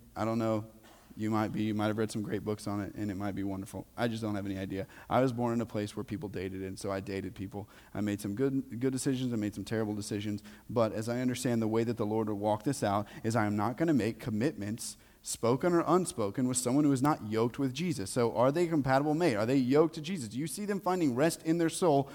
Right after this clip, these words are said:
through the gospel? Do you see them wanting to follow in obedience the commands of the Lord for their own life so that they might be in a life-giving relationship with the creator of the universe? Do you see that?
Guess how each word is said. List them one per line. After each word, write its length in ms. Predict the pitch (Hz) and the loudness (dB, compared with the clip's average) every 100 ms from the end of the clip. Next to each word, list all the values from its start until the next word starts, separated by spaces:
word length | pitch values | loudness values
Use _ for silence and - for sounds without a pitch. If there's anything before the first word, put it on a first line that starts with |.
| - | -14
through 300 | - 208 214 | 0 6 6
the 100 | 208 | 8
gospel? 580 | 185 175 143 - 107 82 - - - _ 123 | 8 8 6 0 -8 -8 -14 -20 -20 _ -6
Do 120 | 151 | -4
you 80 | 180 | -2
see 180 | 208 | 2
them 160 | 208 190 | 4 6
wanting 200 | 185 190 | 4 4
to 60 | 151 | 2
follow 480 | - 165 180 196 165 - | 8 10 12 10 4 4
in 140 | 170 | 6
obedience 580 | 202 160 185 156 143 139 | 6 4 2 6 6 4
the 100 | 143 | 0
commands 480 | - 151 147 156 151 | 2 4 6 6 4
of 120 | 147 | 4
the 100 | 151 | 6
Lord 400 | 151 196 147 123 - - | 8 8 8 6 0 -16
for 240 | - 151 143 | 4 6 8
their 260 | 156 196 | 8 8
own 200 | 214 196 | 6 6
life 220 | 151 147 | 8 8
so 120 | 147 147 | 6 2
that 100 | 143 | 4
they 220 | 156 165 | 6 8
might 200 | 170 147 | 6 6
be 120 | 156 | 6
in 80 | 139 | 6
a 100 | 123 | 6
life-giving 560 | 127 151 185 190 180 | 6 6 4 0 0
relationship 720 | 175 160 147 147 143 - 139 139 - 196 | 4 6 6 4 0 4 2 2 -10 -2
with 380 | 131 156 151 143 | 6 6 6 0
the 100 | 147 | 0
creator 480 | - 151 147 147 139 | 4 6 8 8 6
of 120 | 127 | 4
the 80 | 127 | 4
universe? 600 | 135 131 104 87 104 - - - | 6 6 2 -4 -8 -14 -20 -8
Do 120 | 127 | 2
you 100 | 151 | 2
see 240 | 160 254 262 | 4 6 8
that? 300 | 151 90 | 8 4